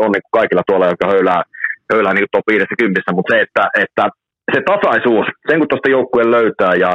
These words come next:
ja sen, että sipuli pysyy kasassa joka ikinen päivä ja pitkiä päiviä kun vetävät, niin sitä kautta, niin kyllä mä haluaisin nähdä Havun top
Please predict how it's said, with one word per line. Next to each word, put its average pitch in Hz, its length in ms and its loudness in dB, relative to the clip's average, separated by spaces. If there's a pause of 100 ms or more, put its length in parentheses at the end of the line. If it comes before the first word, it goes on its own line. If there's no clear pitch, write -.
(120)
ja 87 100 0
sen, 101 120 0
että 92 180 -4
sipuli 98 280 0
pysyy 92 260 0
kasassa 98 340 0
joka 95 200 0
ikinen 95 300 -2
päivä 95 220 2
ja 85 140 -2
pitkiä 90 280 -2
päiviä 95 280 0
kun 98 140 2
vetävät, 85 300 -2 (380)
niin 85 140 -2 (920)
sitä 240 200 0 (140)
kautta, 196 340 0
niin 160 160 -2
kyllä 220 180 2
mä 226 120 0
haluaisin 208 360 2
nähdä 208 300 2 (100)
Havun 151 300 2
top 143 160 -2